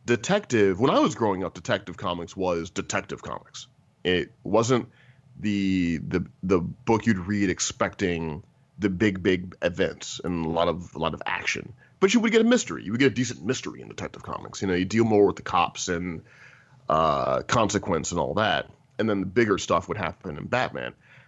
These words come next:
Um, but now Detective has become a bit of a team book. Uh, and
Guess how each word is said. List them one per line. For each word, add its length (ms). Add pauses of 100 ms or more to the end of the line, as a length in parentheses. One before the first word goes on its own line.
(140)
Um, 320
but 140
now 400
Detective 380
has 80
become 220
a 60
bit 120
of 60
a 40
team 320
book. 260 (480)
Uh, 600
and 580